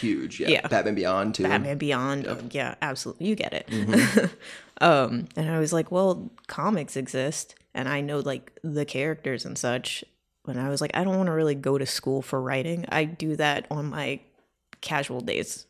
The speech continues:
Speaker 2: I can, I can write. What's so
Speaker 1: Mm-hmm.
Speaker 2: hard about that?"
Speaker 1: Yeah.
Speaker 2: And then, so I was like, "Why not go into s-, school for art?" So
Speaker 1: Yeah.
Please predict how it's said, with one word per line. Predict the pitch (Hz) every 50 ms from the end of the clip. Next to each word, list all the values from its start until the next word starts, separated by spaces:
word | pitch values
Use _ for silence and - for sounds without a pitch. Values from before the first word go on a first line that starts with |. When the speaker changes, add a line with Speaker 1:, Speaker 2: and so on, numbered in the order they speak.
| - -
Speaker 2:
I | 175
can, | 175 - 160 123 - - - - - - -
I | 349 311 311
can | 240 - - 131 127 127 123
write. | - - - 147 170 170 - -
What's | - 233 - 240 233
so | 240 202 185
Speaker 1:
Mm-hmm. | -
Speaker 2:
hard | - - 110 120 -
about | - - 113 113 135 - -
that?" | 131 113 113 120 - -
Speaker 1:
Yeah. | 320 - - - - 113 - - - _ -
Speaker 2:
And | 151 147 143 147
then, | 147 139 127 - -
so | - 143
I | 139
was | 139 139 147
like, | 143 -
"Why | 131 127 131
not | 147 143 131 - - - 143
go | 123 135 127 123
into | 123 127 127 - - - - 135
s-, | - - - _ _ _ -
school | - - - - - 143 127 123
for | 123 - - - -
art?" | 123 117 - - - - -
So | 139 117 92 - - -
Speaker 1:
Yeah. | - 135 156 175 143